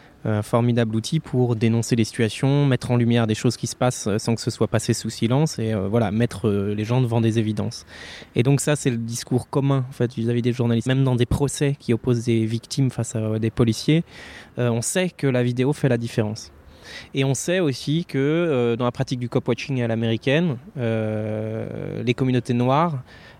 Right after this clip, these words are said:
euh, aux États-Unis ont pu, euh, se protéger grâce à la, à, à la vidéo. Mais c'est plus dans les quartiers po-, dans les quartiers populaires. Dans les quartiers populaires où il y a des discriminations, et cetera, euh, que, euh, il y a des flics qui viennent faire chier des jeunes,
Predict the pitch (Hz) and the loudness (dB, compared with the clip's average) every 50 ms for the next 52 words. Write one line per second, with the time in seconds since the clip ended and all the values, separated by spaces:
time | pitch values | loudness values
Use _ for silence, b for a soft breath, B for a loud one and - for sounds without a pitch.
0 | - - 120 117 113 117 117 117 120 - 127 110 113 120 120 127 147 160 - - | -6 -2 0 0 2 2 2 2 2 2 0 0 2 2 2 4 4 4 2 2
1 | 123 120 110 - - 143 147 165 180 - - 131 123 117 113 - - 123 - - | -2 -4 -2 0 2 2 2 2 2 2 2 2 2 2 0 -2 -4 -6 -2 0
2 | - 139 - 139 127 117 113 113 - - - - - - 117 110 - - 117 113 | 0 2 2 2 0 0 0 -2 -6 -10 -20 -10 -4 -2 0 0 0 2 2 2
3 | 110 110 113 113 110 - - 113 110 107 107 - - 113 113 110 107 110 110 107 | 2 2 0 -2 -2 0 0 0 0 0 0 0 0 0 0 0 0 0 -2 -2
4 | 104 107 110 - - - 127 127 117 - - 123 - 190 165 151 135 127 - - | -2 -2 -4 -8 -8 -2 0 0 0 0 -2 -2 0 0 2 2 2 2 2 0
5 | 113 - - - - - 127 - 123 120 117 120 123 - 123 - - - 131 - | -2 -4 -6 -12 -4 -2 -2 0 2 2 2 2 2 2 0 -2 -2 -2 0 0
6 | 131 - - 131 123 120 117 B B B B B B B B B B B - - | 0 0 0 0 0 0 0 B B B B B B B B B B B -6 -4
7 | 120 - - 117 - - 131 - 135 - - 127 131 160 190 196 - 120 139 135 | -2 0 0 0 0 0 0 2 0 0 0 0 2 2 2 2 2 2 2 2
8 | 131 120 120 113 120 120 - - - 131 127 123 123 - - 143 127 117 - - | 2 0 0 0 -2 -4 -4 -2 -2 0 2 2 0 0 0 -2 -2 -2 -2 -2
9 | - - 123 127 127 - - 117 113 110 - - 135 139 139 123 117 113 - - | 0 2 2 2 2 2 0 0 0 0 0 0 2 2 4 4 4 4 4 4
10 | - - - - 139 - - 131 117 123 113 113 - - - - - - 135 123 | 2 2 0 -2 -4 -4 -2 -2 -2 0 0 0 -2 -4 -4 -4 -2 0 0 0
11 | 127 117 117 120 131 156 180 | 0 0 0 2 2 2 2